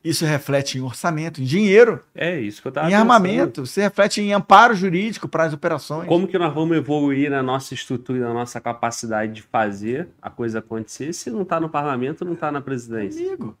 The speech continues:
Speaker 1: aí você vê, quando teve aquela operação Eagle Claw, lá em mil novecentos e oitenta,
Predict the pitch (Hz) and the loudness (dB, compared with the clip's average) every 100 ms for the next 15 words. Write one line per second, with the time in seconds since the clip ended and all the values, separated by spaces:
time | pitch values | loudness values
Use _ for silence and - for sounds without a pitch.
0 | - 180 208 165 190 160 117 107 - - | -10 -6 -6 -6 -4 -2 -4 -8 -20 -8
1 | 156 170 185 165 165 160 151 139 - 139 | -6 -4 -4 -2 -2 -2 -2 -6 -6 -8
2 | 135 151 170 151 143 - 139 135 123 _ | -6 -6 -6 -4 -6 -6 -6 -6 -8 _
3 | _ _ _ _ _ _ _ _ 127 131 | _ _ _ _ _ _ _ _ -4 0
4 | 147 156 - _ _ 123 131 131 135 170 | 0 -2 -10 _ _ -8 -6 -4 -4 -4
5 | - 170 160 151 147 147 147 - | -4 -2 -2 -2 -2 -6 -6 -10